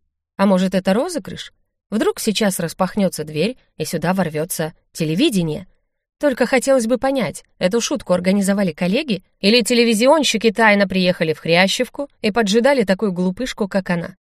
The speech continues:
Потому что в ином случае смысла представления она понять не могла. Хотя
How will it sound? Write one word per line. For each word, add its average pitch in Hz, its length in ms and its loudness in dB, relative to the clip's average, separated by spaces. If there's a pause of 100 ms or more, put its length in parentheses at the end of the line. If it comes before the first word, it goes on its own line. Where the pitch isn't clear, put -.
(380)
Потому 175 240 -2
что 160 200 -6
в 160 60 -6
ином 185 240 0
случае 196 380 -6
смысла 180 400 -4
представления 165 680 -2
она 165 240 -4
понять 160 340 -6
не 160 80 -6
могла. 151 320 -10 (580)
Хотя 277 580 -4